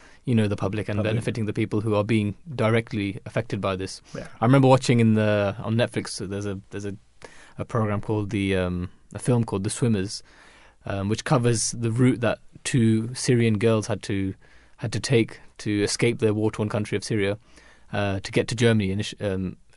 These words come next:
Speaker 1: at the end. But the, the way that they had to cross the channels as well to get to Europe, and, um, all the, all the trauma and all the, the, the seas that they had to brave as well, is something which is, it, I couldn't, I couldn't fathom having to do myself,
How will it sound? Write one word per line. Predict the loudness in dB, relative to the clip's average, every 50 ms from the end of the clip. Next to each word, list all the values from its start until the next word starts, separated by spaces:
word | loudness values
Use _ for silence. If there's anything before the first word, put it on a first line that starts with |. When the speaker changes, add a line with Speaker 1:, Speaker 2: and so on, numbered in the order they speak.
| -10
Speaker 1:
at | -8 -2
the | -2 0
end. | 0 0 -2 -6 -8 -16 -20 -20 -20 -20 -20 -20 -20 -12 -4
But | -4 -2 0
the, | 2
the | 2 4
way | 6 6 8
that | 6 6 6
they | 6 4 4
had | 4 2 -2 -2
to | 0 0 0 0 -2 -6 -8
cross | -4 -4 -4 -2
the | -4 -6
channels | -2 -2 -2 0 0 -2 -2
as | -4 -2
well | 0 0 0 0 0 -2
to | -4 -4 -4 0
get | 0 -2 -2
to | -2 -4 -2
Europe, | 0 2 2 2 2 0 -8 -20 -20 -20 -20 -20 -20 -20 -20 -20 _ _ -8
and, | -4 -4 -2 -2 -2 -2
um, | 0 0 0 0 0 0 -2 -4 -6 -14 -20 -20 -10 -4
all | 0 0 2
the, | 4 4 2 2 0 -4 -6 -10 -18 -16
all | -8 -6 -4 -2
the | -2 -2
trauma | -4 -2 0 2 4 6 6 6 6 6 4 4
and | 2 2
all | 0 0 0
the, | 0 -2 -2 -2 -6 -14 -20 _ _
the, | -14 -12 -10 -10 -8 -6
the | -4
seas | -2 2 6 6 6 8
that | 6 4
they | 4 2
had | 2 2 -2 -2
to | -2 2
brave | 2 4 4 4 4 2
as | 0 0
well, | 2 2 2 2 0 -2 -6 -20 -20 -20 -20 -10 -6
is | -4 0
something | 2 2 4 4 4 4
which | 4 2 2
is, | 0 -2 -2 -4 -8 -8 -6 -4
it, | -4 -4 0
I | 0 0 2
couldn't, | 4 2 2 2 0
I | -2 -4
couldn't | -2 -2 -6 -4
fathom | -2 0 0 0 0 -2 -4 -4 -8 -12 -6 -4
having | -2 -2 -2 -2
to | -2 -2
do | -2 0 0
myself, | 0 -2 0 0 2 2 0 0 -4 -18